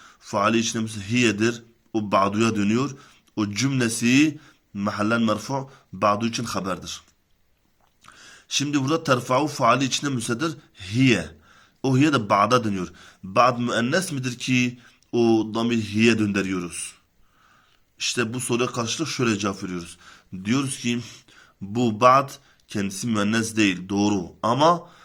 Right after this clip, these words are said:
müennese idafe edilmiş. Mudaf bazen ne yapıyor? Mudaf ileyden müenneslik elde edebiliyor.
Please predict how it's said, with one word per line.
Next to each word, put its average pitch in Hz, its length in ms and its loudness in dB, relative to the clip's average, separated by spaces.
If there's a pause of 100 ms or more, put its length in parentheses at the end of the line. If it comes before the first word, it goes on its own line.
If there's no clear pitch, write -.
(240)
müennese 104 640 -2
idafe 101 360 0
edilmiş. 87 560 -6 (560)
Mudaf 175 640 0 (260)
bazen 117 400 -2
ne 123 60 0
yapıyor? 127 440 0 (280)
Mudaf 104 400 -2
ileyden 123 500 0 (320)
müenneslik 104 960 -4 (300)
elde 104 340 0
edebiliyor. 95 720 -4